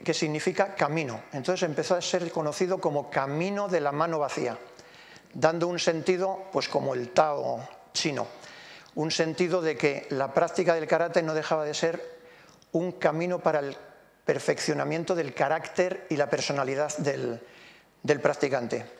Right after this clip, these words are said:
Era tan importante este concepto para él, él escribió después varios, varios libros posteriormente,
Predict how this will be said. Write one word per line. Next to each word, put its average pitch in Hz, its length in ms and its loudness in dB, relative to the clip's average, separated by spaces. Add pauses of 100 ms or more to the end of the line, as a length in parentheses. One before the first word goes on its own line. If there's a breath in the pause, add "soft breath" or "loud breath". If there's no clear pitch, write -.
(1500 loud breath)
Era 185 200 4
tan 202 140 4
importante 180 540 4
este 175 200 2
concepto 165 540 2
para 151 240 2
él, 196 220 -4 (380)
él 156 160 2
escribió 151 440 0
después 143 360 0
varios, 139 540 0 (100)
varios 143 360 2
libros 175 500 0
posteriormente, 165 800 0